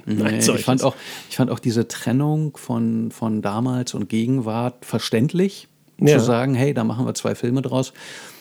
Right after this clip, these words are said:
Speaker 1: Aber das war eben doch auch ein sehr verwobenes, sehr komplexes Netz innerhalb des Buches.
Speaker 2: Ja,
Speaker 1: Das
Speaker 2: das
Speaker 1: war ja
Speaker 2: stimmt.
Speaker 1: nicht zufällig, welche Szenen auf welche folgten.
Speaker 2: Nee, richtig, ja, ja.
Speaker 1: Und das, das nimmt dem Buch auch so ein bisschen die Dichte.
Speaker 2: Auf jeden Fall.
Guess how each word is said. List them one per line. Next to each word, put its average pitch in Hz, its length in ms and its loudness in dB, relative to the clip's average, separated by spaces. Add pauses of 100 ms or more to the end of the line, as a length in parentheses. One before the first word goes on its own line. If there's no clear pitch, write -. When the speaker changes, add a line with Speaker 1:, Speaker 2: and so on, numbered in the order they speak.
(360)
Speaker 1:
Aber 127 380 4
das 117 240 0
war 131 220 0
eben 131 180 0
doch - 240 -2
auch 131 180 -6
ein 127 120 0
sehr 117 260 0
verwobenes, 123 800 0
sehr 123 100 0
komplexes - 760 -4
Netz - 560 0
innerhalb 110 400 0
des - 160 -2
Buches. 143 480 4
Speaker 2:
Ja, 143 60 4
Speaker 1:
Das - 180 0
Speaker 2:
das 120 200 -2
Speaker 1:
war 117 80 4
ja 131 80 6
Speaker 2:
stimmt. 131 120 4
Speaker 1:
nicht 127 160 0
zufällig, 120 720 2
welche 117 360 4
Szenen 120 380 4
auf 113 200 -2
welche 113 260 0
folgten. 131 400 2
Speaker 2:
Nee, 147 160 8
richtig, 110 480 0
ja, 113 100 -2
ja. 110 140 -4
Speaker 1:
Und 113 240 4 (160)
das, - 400 0
das 117 180 0
nimmt 139 260 0
dem 131 160 2
Buch 147 200 -6
auch 131 100 -4
so - 120 -4
ein 120 60 0
bisschen 127 300 -2
die 117 120 -4
Dichte. - 340 -8 (640)
Speaker 2:
Auf 139 160 4
jeden 156 160 4
Fall. 101 260 0